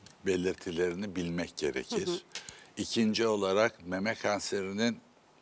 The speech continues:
Speaker 1: tedavi edilebilir bir hastalık olduğunu, korkulması gerekmeyen bir hastalık olduğunu bilmek gerekir.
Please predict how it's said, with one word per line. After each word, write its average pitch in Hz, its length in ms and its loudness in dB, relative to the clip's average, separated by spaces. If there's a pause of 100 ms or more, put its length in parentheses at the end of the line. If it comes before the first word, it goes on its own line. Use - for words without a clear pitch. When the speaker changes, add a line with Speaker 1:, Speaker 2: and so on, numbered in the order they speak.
(1080)
Speaker 1:
tedavi 90 420 6
edilebilir 92 680 2
bir 107 120 2
hastalık 80 580 -2
olduğunu, 69 420 -10 (120)
korkulması 85 680 -2
gerekmeyen 82 720 -4
bir 69 100 -8
hastalık 69 500 -8
olduğunu 67 440 -12
bilmek 71 380 -10
gerekir. 95 540 -2